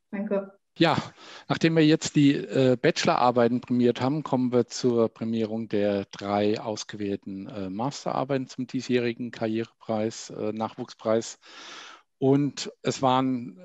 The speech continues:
Speaker 2: spannende, äh, Arbeiten, das hatten wir ja schon erwähnt. Und ich möchte jetzt als erstes,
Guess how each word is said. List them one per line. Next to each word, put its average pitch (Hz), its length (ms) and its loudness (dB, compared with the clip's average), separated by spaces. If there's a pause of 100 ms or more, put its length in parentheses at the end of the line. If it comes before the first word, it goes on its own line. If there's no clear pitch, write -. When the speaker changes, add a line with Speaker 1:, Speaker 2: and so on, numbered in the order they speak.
Speaker 2:
spannende, 196 1160 2
äh, - 200 -20
Arbeiten, 165 420 0
das 156 160 -2
hatten 135 180 -4
wir 127 80 2
ja 123 60 0
schon 123 220 -4
erwähnt. 127 580 0
Und 135 480 -2
ich - 160 -10
möchte 135 560 -2
jetzt - 640 -4 (140)
als - 180 -4
erstes, - 680 -2